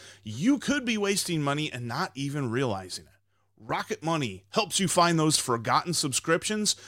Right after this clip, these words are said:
so you can stop paying for the ones you don't use. Rocket Money is a personal finance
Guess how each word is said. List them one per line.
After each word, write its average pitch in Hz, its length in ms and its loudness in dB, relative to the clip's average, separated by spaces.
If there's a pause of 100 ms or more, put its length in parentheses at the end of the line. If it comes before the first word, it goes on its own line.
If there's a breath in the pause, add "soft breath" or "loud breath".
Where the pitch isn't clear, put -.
so - 180 2
you 123 240 -4
can 196 160 0
stop 185 400 2
paying 170 320 -2
for 160 140 -4
the 156 80 4
ones 139 340 0
you 123 80 0
don't 120 400 -2 (220)
use. 107 480 -4 (280 loud breath)
Rocket 208 220 4
Money 214 180 2
is 180 120 4
a 170 40 4
personal 175 440 2
finance 156 580 0